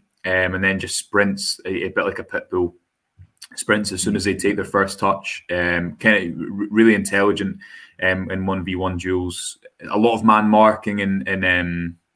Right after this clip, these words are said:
in Belgium. It would be a little bit, I guess, more compact playing under Beale's system, but that would probably only, uh, only help him. And then on the ball, a really strong ball carrier, uh, pretty one-footed,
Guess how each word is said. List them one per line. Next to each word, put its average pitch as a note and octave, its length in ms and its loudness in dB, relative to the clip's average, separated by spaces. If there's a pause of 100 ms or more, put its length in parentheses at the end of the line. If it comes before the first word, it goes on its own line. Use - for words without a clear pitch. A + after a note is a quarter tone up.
(100)
in G2 120 -4
Belgium. G2 460 2
It F#2 40 -2
would F#2 80 -8
be G2+ 60 2
a F#2+ 60 4
little G2 200 2
bit, G2 200 -2 (160)
I F#2 60 -8
guess, F#2+ 240 -4
more F2+ 100 -6
compact F#2+ 540 -2
playing F#2+ 180 -4
under F2 160 -8
Beale's F#2 300 -4
system, - 280 -12
but F2 60 -10
that F2+ 140 -4
would E2+ 100 -16 (200)
probably F2 280 -4
only, E2+ 260 -4 (200)
uh, E2 200 -8 (100)
only F2+ 160 -12
help F#2 240 -2
him. F2 140 -8 (440)
And G#2+ 80 0
then A2+ 140 6
on A#2 160 6
the A2 60 8
ball, A2+ 320 6
a - 20 4
really G#2+ 240 2
strong G2+ 340 -2
ball F#2+ 200 2
carrier, F#2+ 640 0
uh, F#2+ 80 -4
pretty C3+ 300 0
one-footed, B2 640 0